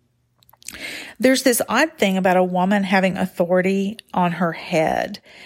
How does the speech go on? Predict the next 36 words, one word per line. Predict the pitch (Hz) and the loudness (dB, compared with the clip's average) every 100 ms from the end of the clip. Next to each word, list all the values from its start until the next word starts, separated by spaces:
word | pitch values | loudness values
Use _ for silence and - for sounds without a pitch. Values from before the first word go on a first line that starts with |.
| - - | -10 -6
which | 185 | -2
makes | 208 214 - | 0 0 -2
it | - | -4
sound | - 180 175 170 | -2 0 0 -2
like | 160 175 185 190 | 0 -2 -2 -4
she | - | 0
has | 180 170 | 2 0
to | 175 | -2
be | 180 | -4
controlled | 180 165 - 175 196 247 - | -4 -4 0 2 4 0 -2
in | 240 240 | -6 -2
some | 247 240 | -2 -2
way. | 240 240 240 233 - - - - | -2 -2 -4 -8 -18 -20 -20 0
But | 240 190 | 0 2
this | 254 262 | 0 0
is | 415 - | -2 -2
the | 294 | -4
same | - 208 240 226 | -2 -2 0 0
word | 190 180 180 180 208 | 2 4 2 -2 -4
for | 190 180 | -2 0
authority | 180 - 285 262 208 208 208 _ _ - - _ - | 0 0 2 2 -2 -4 -8 _ _ -20 -20 _ 0
that | 202 - | 0 0
Jesus | 196 247 330 233 185 202 | -2 0 2 2 0 0
has | 185 | -2
given | - 190 190 | -2 0 0
to | 185 | 0
his | 175 - 294 370 - | -2 0 2 2 0
believers, | - 190 185 277 392 - - - | -4 -2 0 0 2 0 -2 -4
his | 226 226 | -2 -2
followers | - 196 254 226 190 185 | -2 -2 0 0 0 -2
and | 175 185 | -4 -4
disciples | 180 226 262 190 175 190 - - - | 0 2 2 2 0 0 -8 -20 -6
to | - | -4
continue | 220 208 - 220 208 | 0 0 2 2 2
his | 190 185 | 2 0
work. | 190 226 208 - | 2 2 2 -2